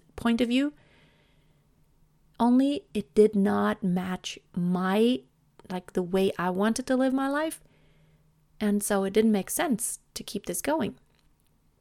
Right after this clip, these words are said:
It would have just resulted in me being very, very miserable and us two probably butt heads all the time, which no one needs that, right? So it took me a long time to realize that,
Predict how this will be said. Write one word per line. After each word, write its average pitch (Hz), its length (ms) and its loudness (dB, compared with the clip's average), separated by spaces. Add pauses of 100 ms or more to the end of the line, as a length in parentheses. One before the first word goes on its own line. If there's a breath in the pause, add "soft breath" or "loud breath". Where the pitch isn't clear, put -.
(640)
It 190 140 -2
would 208 120 2
have 208 100 2
just - 440 -6
resulted 196 520 -2
in 185 120 -4
me 202 120 -2
being 180 340 -6
very, 247 420 -2
very 208 300 -2
miserable 208 640 -2
and 190 260 -6
us - 240 -6
two 254 380 -12 (120)
probably 208 560 -6 (300)
butt 196 180 -4
heads 247 320 -4
all 277 160 -2
the 311 80 -6
time, 330 380 -4 (680 soft breath)
which 226 380 0 (640)
no 196 160 0
one 240 220 0
needs - 400 -8
that, - 300 -14
right? 180 340 -6 (580 loud breath)
So 202 420 0
it - 140 -8
took - 220 -6
me 214 100 4
a 208 80 2
long 254 680 2
time 220 440 0
to 208 120 -2
realize 196 680 0
that, 196 280 -4